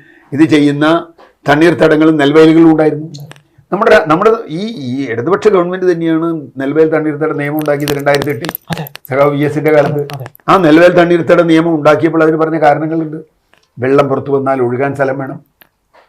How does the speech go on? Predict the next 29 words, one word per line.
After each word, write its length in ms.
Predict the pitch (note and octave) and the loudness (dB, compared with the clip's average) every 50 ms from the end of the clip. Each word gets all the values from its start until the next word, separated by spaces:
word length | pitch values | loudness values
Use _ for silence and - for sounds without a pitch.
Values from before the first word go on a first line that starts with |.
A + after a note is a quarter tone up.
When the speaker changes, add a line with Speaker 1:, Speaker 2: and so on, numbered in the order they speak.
| _ _ _ _ _ D3 | _ _ _ _ _ -2
Speaker 1:
room 140 | D#3 D#3 | 0 0
for 120 | - E3+ F3 | 2 2 0
river 160 | F3 F3 F3+ | 2 2 2
എന്നൊക്കെ 220 | F3+ F#3 F#3+ F#3 | 0 0 0 -2
നമ്മൾ 200 | F#3+ F#3+ G3 G3+ | -2 0 2 2
വേറെ 300 | G#3+ - - F3 F#3 F#3+ | 2 4 4 2 4 4
രീതിയിൽ 200 | G3+ G3+ G3 F#3+ | 2 0 0 0
പറയുന്ന. 360 | F3 F3 D#3+ D3 B2+ G#2+ G2 - - _ _ _ _ _ _ _ _ _ _ _ _ _ _ _ _ - - | 2 2 2 2 2 0 -4 -12 -16 _ _ _ _ _ _ _ _ _ _ _ _ _ _ _ _ -4 0
അപ്പോ 420 | - F#3+ C4 C4+ C4+ C4+ - - - - _ _ _ _ _ _ _ _ _ _ - | 4 6 6 6 6 2 -4 -8 -18 -20 _ _ _ _ _ _ _ _ _ _ -4
അങ്ങനെ 280 | C3 D3 F#3 A3+ B3+ | 0 2 4 4 4
ചെയ്തേ 300 | - - G#3+ G#3+ G#3+ C4+ | 6 6 6 6 6 6
പറ്റൂ. 300 | C4+ B3 - - - E3 D#3 | 4 4 2 0 -2 -4 -2
അപ്പൊ 140 | D#3 D3+ | 0 2
അവിടെ 140 | D3 D3+ E3+ E3 D#3+ D#3 D3+ D3+ D3 | 2 4 2 2 0 -2 -2 -2 -2
പാടം 260 | C#3+ C3 D3+ D#3 D#3+ | 0 2 2 4 4
നികത്തി 180 | D#3 D#3 D3+ C#3 | 2 0 0 0
നിർമ്മാണം 380 | D#3 D3 C#3+ C#3 C#3+ C#3 C#3 C#3 | 0 0 0 0 0 0 0 0
പാടില്ല, 380 | C3+ C3+ C3 C3 B2+ B2+ B2+ - - - _ _ _ _ _ _ _ _ _ _ _ _ _ - A#2 | 0 0 0 -2 -6 -8 -10 -12 -18 -20 _ _ _ _ _ _ _ _ _ _ _ _ _ -6 -2
തണ്ണീർത്തടം 500 | C3+ D3 D#3+ D#3 D3+ B2+ D#3 D3+ C#3+ C#3+ | 0 2 2 2 2 2 0 0 0 -2
നികത്താൻ 340 | C#3 C#3 C#3 - D3+ D3+ C#3 | -4 -4 0 0 0 2 2
പാടില്ല 360 | C3+ B2+ B2 A#2+ A#2 A#2+ B2 - - _ _ _ _ _ | 2 0 0 -2 -4 -6 -8 -8 -12 _ _ _ _ _
എന്നൊക്കെ 220 | C#3 C3+ F3+ F3+ G#3+ | -2 0 0 2 4
പറഞ്ഞ 220 | F#3+ F#3+ F3+ G3+ | 4 4 4 4
എന്തിനാ? 300 | A3 G#3+ G3+ G#3+ G3+ F#3+ - - - _ _ _ _ _ _ _ _ _ _ _ | 4 4 4 2 2 0 -4 -10 -18 _ _ _ _ _ _ _ _ _ _ _
പറഞ്ഞത് 380 | - C3+ C3+ C#3 C#3 C#3+ E3 G#3+ | 0 2 2 2 2 0 0 2
വളരെ 300 | G#3 D3 C#3 D3 D#3 D#3 - | 2 2 0 0 -2 -6 -8
കൃത്യമായും 720 | D3 C3 - - G#3+ - - B2 A2+ A2 A#2 B2+ - - - _ _ _ _ _ _ _ _ _ - | -10 -10 -2 0 2 2 2 0 -2 -6 -8 -10 -14 -16 -20 _ _ _ _ _ _ _ _ _ -4
ഈ 120 | C#3+ F3+ | -2 -2
ക്ല-, 440 | F#3 - D#3+ D3 C#3+ - C3+ C3 B2 | -2 0 0 0 0 0 -2 -6 -8